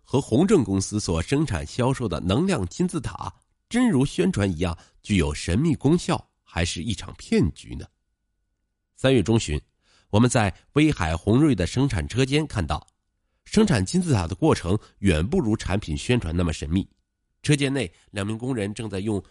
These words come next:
角磨机打磨金字塔的表面，尘粉飞扬，旁边的货架上堆满了灰色的半成品。靠近墙角的位置堆放着金字塔的制作原料，几摞白色的编织袋中装着粉末状物质，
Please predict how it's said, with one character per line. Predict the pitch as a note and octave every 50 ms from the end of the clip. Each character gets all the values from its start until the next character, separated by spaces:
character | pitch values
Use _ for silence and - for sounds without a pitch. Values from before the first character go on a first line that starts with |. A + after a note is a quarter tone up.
| _ _ _
角 | _ - G#2 F2 D#2 D#2
磨 | E2 F2 A2 C#3+
机 | - - F3 F#3+ F#3+ - _ _ _
打 | - - D#2+ D#2+
磨 | D#2+ E2 F2+ E2+
金 | - - - C3 B2
字 | A2+ G#2
塔 | F#2 F2+ D#2+
的 | D#2+
表 | D#2+ F2 E2 -
面， | E2 F#2+ G2+ - _ _ _ _ _ _ _ _ _ _ _
尘 | - - C3+ E3+ A3 G#3+
粉 | - - F2+ C#2+
飞 | - F#2+ E2+
扬， | D#2+ - - - _ _ _ _ _ _ _ _ _ _
旁 | - - C3+ F3
边 | G3 G#3 F#3+
的 | F3+
货 | D#3+ F3 F3+ C#3
架 | C3+ B2 G#2
上 | F2 - F2+ E2+ - _ _ _ _
堆 | - A#2
满 | A2 G2+ E2+ D2
了 | D#2 E2
灰 | - - - C3+ D3 D#3
色 | - A#2+
的 | F2+ F2
半 | E2+ G#2+ F#2 D#2
成 | - D#2+ E2
品。 | E2+ D#2+ - - _ _ _ _ _ _ _ _ _ _ _ -
靠 | C3+ B2+ A2+
近 | G#2+ G#2+ F#2
墙 | - - F#2 A2+
角 | A2 G2 D#2+
的 | E2
位 | F#2+ G#2 F2+
置 | D#2+ - D2+ C#2+ - _ _ _ _
堆 | - G#2+ G#2+
放 | G2+ - G2+ F2+ D#2+
着 | D2+ -
金 | - - - G#2+
字 | G2+ G#2+ G2
塔 | E2+ E2 D2+ C#2+
的 | D#2+ E2
制 | - - A#2 F#2+
作 | D#2+ E2+ D#2
原 | D2+ C#2+ D2+
料， | F2+ A#2 - - _ _ _ _ _ _ _ _ _ -
几 | - A#2+
摞 | A#2+ B2+ D3
白 | D3+ - G2 G#2 C3
色 | C#3+ - B2+
的 | F2+ F2+
编 | - C3+ D3
织 | C#3 D3+
袋 | C#3+ E3+ D3+ A#2
中 | F#2+ - G#2 A2 A#2 - - _ _ _
装 | - G#2+ G2+ G2+
着 | F2+ E2+
粉 | - - - E2+
末 | D#2+ G2 C#3 E3
状 | D3+ - B2 F#2
物 | E2+ D#2+ D2
质， | - - -